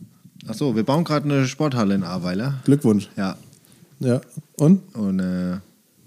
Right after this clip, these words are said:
Speaker 1: da haben wir jetzt die Wände
Speaker 2: Wird die dann
Speaker 1: gestellt.
Speaker 2: eigentlich auch vom Bauamt abgenommen, oder wie ist das? Ist ja ein fester Bau.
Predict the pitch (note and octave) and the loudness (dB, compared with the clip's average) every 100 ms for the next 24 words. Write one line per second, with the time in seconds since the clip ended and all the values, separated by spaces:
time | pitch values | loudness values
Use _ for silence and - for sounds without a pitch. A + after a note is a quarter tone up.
0 | - - A#2+ B2+ C#3 B2 B2+ C3+ B2+ B2+ | -20 -6 -2 0 0 0 0 4 6 8
1 | C#3 C#3 C3 C#3+ C#3 D3+ C3 B2+ D3+ C3 | 8 6 6 6 6 4 4 4 4 2
2 | C3+ G3 G#3+ A#3 G3+ E3 C3+ C3 A#2+ - | 2 4 6 6 6 6 4 4 -2 -2
3 | - _ _ _ _ _ _ _ _ _ | -10 _ _ _ _ _ _ _ _ _
4 | _ _ _ _ _ _ _ - _ - | _ _ _ _ _ _ _ -20 _ -10
5 | A2+ A#2+ A2 B2+ B2 B2+ A#2 C3 | -2 2 2 4 4 4 4 2